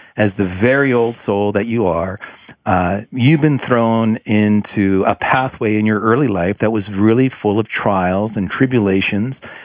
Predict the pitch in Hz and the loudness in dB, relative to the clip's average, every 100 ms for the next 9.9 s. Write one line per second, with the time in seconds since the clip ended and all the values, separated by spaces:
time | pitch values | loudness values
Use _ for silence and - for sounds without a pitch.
0 | - - - - - 101 98 95 - 117 | -20 -20 -20 -10 -2 0 2 0 -2 0
1 | 98 104 131 143 - 107 98 95 - _ | 2 2 2 -2 -4 -2 -2 -6 -16 _
2 | _ _ 104 92 85 - - 147 143 143 | _ _ -2 0 0 -2 0 2 2 2
3 | 131 131 - 92 92 87 110 120 123 120 | 2 2 0 -2 -2 0 2 2 0 0
4 | 117 120 90 - 110 113 110 101 107 98 | -2 -2 -2 -2 -2 -2 -2 -4 -2 2
5 | 107 123 117 120 113 113 110 107 104 104 | 2 0 -2 -2 0 2 2 0 -2 -4
6 | 87 85 101 104 110 110 110 107 104 98 | -6 -4 -6 -4 -2 0 0 -2 -4 -4
7 | - 101 101 107 95 92 87 104 - - | 0 2 0 -2 -2 -2 0 0 -2 -2
8 | 120 113 - 120 113 107 107 - 104 98 | 0 0 0 -2 0 0 -2 -2 0 0
9 | 101 107 101 117 143 113 85 92 - | -2 -2 0 0 0 0 -2 -4 -6